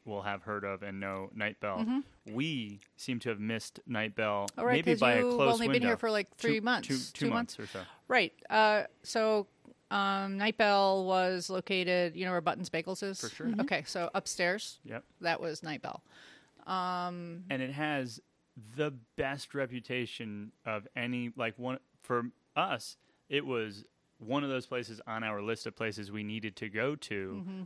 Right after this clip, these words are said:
Speaker 1: while checking out the city, and we, we missed it. And then when we moved here, it was like, top of the list, we're gonna go check out Night Bell because
Speaker 2: Nope.
Speaker 1: it sounds cool.
Speaker 2: Or not.
Speaker 1: Or not.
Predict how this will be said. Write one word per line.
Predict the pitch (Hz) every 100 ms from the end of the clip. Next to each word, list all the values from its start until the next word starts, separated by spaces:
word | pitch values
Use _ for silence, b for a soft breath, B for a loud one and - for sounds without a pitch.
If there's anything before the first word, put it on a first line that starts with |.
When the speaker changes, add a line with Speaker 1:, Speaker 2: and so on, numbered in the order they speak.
| -
Speaker 1:
while | 117 104 101 101 _ _ -
checking | 127 113 117
out | 131 127
the | 131
city, | - 120 117
and | 110
we, | 104 - -
we | 110
missed | 110 143 135 -
it. | 95 104 b b b
And | - 117
then | 117
when | 117 113
we | 113
moved | 139 147 -
here, | 113
it |
was | 110
like, | 110 107 - -
top | 117 113
of | 117
the |
list, | 113 120 117
we're | - 117
gonna | 120
go | 113 120
check | - 127
out | 135 131 135 -
Night | 151 180
Bell | 101 87 -
because | - 120
Speaker 2:
Nope. | 110
Speaker 1:
it | 107
sounds | 110 110 -
cool. | 185 156 -
Speaker 2:
Or | 269
not. | 262 165 - _ _ _ -
Speaker 1:
Or | 98
not. | 95 92